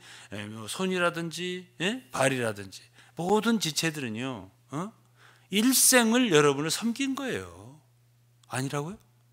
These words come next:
그대로예요. 그냥 약간 늙은 것 뿐이지, 예? 쪼글쪼글한 것 뿐이지 그대로라니까. 어? 다른 눈에, 다른 눈인가요? 아니죠. 그렇게 했기 때문에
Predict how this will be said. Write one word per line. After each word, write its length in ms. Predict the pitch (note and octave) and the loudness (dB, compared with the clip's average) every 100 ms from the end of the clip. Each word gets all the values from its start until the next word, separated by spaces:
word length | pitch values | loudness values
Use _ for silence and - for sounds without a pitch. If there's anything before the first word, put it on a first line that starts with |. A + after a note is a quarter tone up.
| _ _ _ _ - - | _ _ _ _ -20 -14
그대로예요. 880 | - A3+ C#4 C4+ A#3 C#3 A#2 B2+ D#3 | 2 6 6 4 0 -2 -6 -10 -14
그냥 320 | D3+ D3+ D3 | -6 -4 -4
약간 280 | C3 - C3+ | -8 -6 -2
늙은 280 | C3+ D#3+ E3 | -2 -2 -2
것 160 | C#3 | -4
뿐이지, 640 | - F#3 C#3 A#2+ D#3 F#2 - | -4 -4 -4 -2 -4 -6 -8
예? 240 | C#3 F#3+ _ | -8 -8 _
쪼글쪼글한 480 | E3 E3 D#3 C#3 B2+ | -6 -6 -4 -4 -4
것 100 | A#2+ | -4
뿐이지 520 | D#3+ C#3+ F#3 D3+ G2+ - - - | -4 -2 0 0 -4 -18 -20 -20
그대로라니까. 840 | - - D#3 G#3+ G#3 F3+ A#2+ A2 F#2 - - G#2+ C3 B2 _ - | -10 -6 0 0 0 -10 -10 -12 -18 -18 -20 -20 -20 _ _ -20
어? 140 | C#3 _ | -20 _
다른 380 | - B2+ C3 B2+ | -4 -2 -2 -2
눈에, 300 | A#2 D#3 F3 _ - - | -4 -8 -12 _ -20 -8
다른 340 | - - C#3 | -4 0 0
눈인가요? 640 | C#3 B2 G#2 F2+ E2+ D#3 - _ _ _ | 0 -2 -2 -4 -6 -8 -10 _ _ _
아니죠. 580 | - - C#3+ G#3+ - F2+ _ _ - - - - | -8 -6 -6 -8 -8 -12 _ _ -20 -20 -20 -6
그렇게 440 | F#3 G#3+ - G#3+ | -2 -2 -2 -6
했기 320 | F3 F#3+ F#3+ | -4 -6 -6
때문에 360 | - F#3 F#3+ | -6 -4 -4